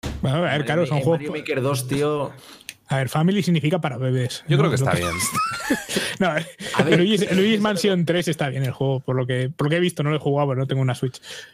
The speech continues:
Speaker 3: Family
Speaker 1: Pero
Speaker 3: Game es el juego que puede jugar tu hermano pequeño y tu abuela.
Speaker 1: Pero,
Speaker 2: Mm.
Speaker 1: bueno, entonces, entonces Super Mario Maker dos no, porque mi abuela no.
Speaker 3: <laughs>
Speaker 1: Pero el Mario Maker dos es el mejor de todos esos.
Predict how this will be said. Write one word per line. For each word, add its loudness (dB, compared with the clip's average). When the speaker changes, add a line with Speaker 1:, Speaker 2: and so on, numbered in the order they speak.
Speaker 3:
Family 2
Speaker 1:
Pero 4
Speaker 3:
Game 4
es 0
el 2
juego 2
que -2
puede 0
jugar -2
tu -2
hermano 0
pequeño -2
y -2
tu -2
abuela. -2
Speaker 1:
Pero, 0
Speaker 2:
Mm. -10
Speaker 1:
bueno, 0
entonces, -2
entonces -2
Super -2
Mario 0
Maker 0
dos 0
no, -4
porque -4
mi 2
abuela 0
no. -2
Speaker 3:
<laughs> -8
Speaker 1:
Pero -2
el -4
Mario 2
Maker 0
dos -4
es -4
el -4
mejor -2
de -2
todos -2
esos. -6